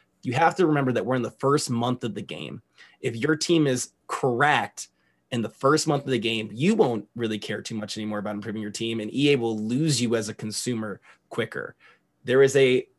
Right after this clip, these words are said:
there's a curve to the game, and you have to follow the power curve. If you are maxed out with the best team right away,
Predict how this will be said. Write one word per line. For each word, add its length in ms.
there's 200
a 40
curve 360
to 80
the 100
game, 360
and 100
you 60
have 240
to 80
follow 320
the 100
power 340
curve. 420
If 160
you 240
are 320
maxed 420
out 140
with 100
the 80
best 300
team 180
right 140
away, 420